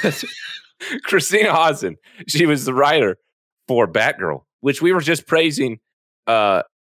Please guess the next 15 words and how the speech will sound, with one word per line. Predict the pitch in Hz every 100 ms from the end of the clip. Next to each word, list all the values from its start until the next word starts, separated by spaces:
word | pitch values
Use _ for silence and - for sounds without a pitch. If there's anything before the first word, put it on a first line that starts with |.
| _ _
Bumblebee | 120 120 117 120 123
for | 120 107 85 _ _ _ _ 95
writing | 92 107 143 160
characters | 143 139 127 - 147 139
in | 113
a | 110
new | 98 98
way, | 123 87 139 _ _ _ _ _
writing | 92 110 123 123 113
character | - 123 117
tropes | 101 - 123 -
in | 104
a | 101
new | 95
way, | 87 87